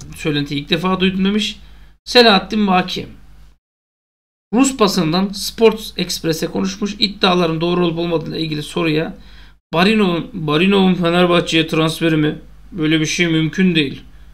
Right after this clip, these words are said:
Zaten kadromuzdaki oyuncularla yabancı sınırımız dolu demiştir Selahattin Baki. Yine de ben futbolcuyu merak ettim. Merak ettim.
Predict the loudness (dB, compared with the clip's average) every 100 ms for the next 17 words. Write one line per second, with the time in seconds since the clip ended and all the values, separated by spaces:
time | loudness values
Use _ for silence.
0 | -20 -10 -6 0 2 4 2 4 2 2
1 | 0 2 0 0 0 2 4 4 2 0
2 | 0 -4 0 0 2 0 0 2 4 0
3 | -4 -20 -20 -20 -20 _ _ -6 -2 0
4 | 0 -2 -6 -10 -12 -10 -6 -4 -4 -8
5 | -8 -8 -6 -4 -4 -6 -18 -20 -20 -20
6 | -20 -20 _ _ -2 0 0 0 -2 -2
7 | -4 -2 -2 -2 -4 -2 0 -2 -6 -14
8 | -16 -20 -20 -20 -20 -20 -20 -20 -20 -20
9 | _ -12 -6 -2 2 2 0 -4 -8 -14
10 | -16